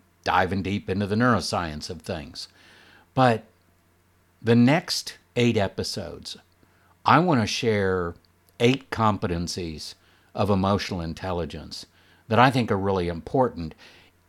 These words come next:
in a very practical way. Because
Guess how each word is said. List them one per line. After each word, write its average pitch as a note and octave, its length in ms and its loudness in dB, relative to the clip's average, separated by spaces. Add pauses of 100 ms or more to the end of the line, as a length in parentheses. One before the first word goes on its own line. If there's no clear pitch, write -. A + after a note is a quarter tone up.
(420)
in B2+ 180 8
a A2 120 6
very A#2+ 480 4
practical G2+ 720 -2
way. F2+ 340 -2 (920)
Because A2+ 800 2